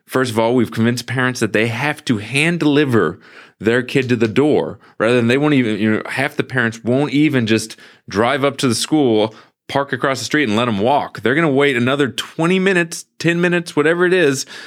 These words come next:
to hand deliver them to someone at the door, at the door. That is a level of dependency and low expectation of your children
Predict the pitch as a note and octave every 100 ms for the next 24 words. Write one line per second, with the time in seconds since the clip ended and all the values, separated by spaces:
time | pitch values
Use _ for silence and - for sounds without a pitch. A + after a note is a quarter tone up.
0 | - - A2+ A#2+ D#3+ E3 D3+ E3+ D3+ A#2
1 | G#2+ G#2 A2 C3 A2+ A2 G#2 F#2 B2 F#2+
2 | C2 - - G#2+ A2 G#2 D3+ C#3 D#2 -
3 | - - F#2+ G#2 C#3 F#3 - A#2 A2+ A2+
4 | A#2 A2 G2+ F2+ E2 E2+ E2+ A#2+ B2+ B2+
5 | A2+ - A2+ A2 - F2+ F#2+ G#2+ G#2 -
6 | F#2+ - G2 F#2+ F2 E2 D#2 - E2+ E2
7 | D#2